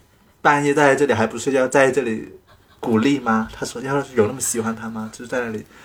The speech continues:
质问我，然后我就会觉得，“OK, fine”，就是有那种感觉。然后其实生活中也会有，但生活中就没有像你们那样说，呃，很，很快就分享了。就是我觉得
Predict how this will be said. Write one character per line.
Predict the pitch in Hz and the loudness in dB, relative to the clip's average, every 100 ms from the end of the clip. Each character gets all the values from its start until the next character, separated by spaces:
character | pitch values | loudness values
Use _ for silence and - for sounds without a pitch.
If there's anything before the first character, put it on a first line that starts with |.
| - - - | -20 -20 -10
质 | - 147 | -4 -2
问 | 127 131 113 107 | 0 -2 -4 -8
我， | 107 110 | -10 -10
然 | 123 | -6
后 | 127 | -4
我 | |
就 | 113 127 | -4 -6
会 | |
觉 | 113 107 | -4 -4
得， | 104 - | -6 -10
“OK, | 110 120 | -16 -16
fine”， | 110 113 110 104 | -14 -10 -8 -8
就 | 110 | -10
是 | 110 | -10
有 | |
那 | 104 | -10
种 | 107 104 | -12 -14
感 | 101 107 | -18 -20
觉。 | - 117 - - - - | -14 -12 -12 -20 -18 -4
然 | 165 | 0
后 | |
其 | 147 | 2
实 | 139 | 2
生 | 147 | 2
活 | 135 | 0
中 | 123 123 | -2 -2
也 | 104 | -2
会 | 117 117 | -2 -6
有， | 107 98 - | -6 -8 -8
但 | 131 | -8
生 | 127 | -6
活 | 117 | -8
中 | 113 113 | -6 -8
就 | 113 | -8
没 | 110 | -6
有 | 107 | -6
像 | 104 110 | -6 -6
你 | 107 | -4
们 | 98 104 | -6 -8
那 | |
样 | 107 107 107 | -8 -10 -12
说， | - 107 - - - - _ _ _ | -16 -18 -20 -20 -20 -20 _ _ _
呃， | - - - | -20 -18 -16
很， | - - 110 | -16 -16 -16
很 | - 101 | -10 -10
快 | 98 - - | -10 -6 -4
就 | 226 | -4
分 | - 110 220 | -6 -8 -8
享 | - | -12
了。 | 220 226 _ _ _ _ _ | -14 -18 _ _ _ _ _
就 | - | 0
是 | 202 | 4
我 | 110 | 4
觉 | 127 | 4
得 | 131 117 | 2 2